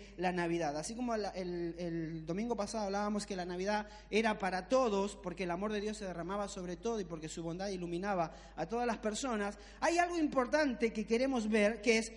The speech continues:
que la Navidad es generosidad. Di conmigo generosidad. No, pero con ganas, generosidad.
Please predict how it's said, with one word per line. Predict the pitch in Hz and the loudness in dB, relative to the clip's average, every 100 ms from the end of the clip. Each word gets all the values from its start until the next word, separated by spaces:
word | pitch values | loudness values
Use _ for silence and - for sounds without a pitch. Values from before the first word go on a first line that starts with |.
| - | -2
que | - 220 | 4 6
la | 220 | 4
Navidad | 233 320 381 330 233 214 220 220 - - | 6 6 6 4 4 4 4 0 -6 2
es | 254 269 - - | 4 4 -2 -12
generosidad. | - - 269 262 262 262 254 247 226 - 226 185 170 - | -8 0 2 4 2 2 4 4 4 2 2 2 2 0
Di | 196 | -4
conmigo | 240 277 285 277 | -2 0 0 2
generosidad. | 277 254 247 233 233 175 123 - - - - - - - - - - - - - - | 0 2 2 2 2 2 2 -4 -18 -20 -20 -20 -20 -20 -20 -20 -20 -20 -20 -18 -4
No, | 185 | -2
pero | 180 175 | 0 0
con | 190 | 2
ganas, | 220 208 175 | 2 4 4
generosidad. | 269 285 294 262 - 247 226 147 | 8 8 8 6 4 8 8 8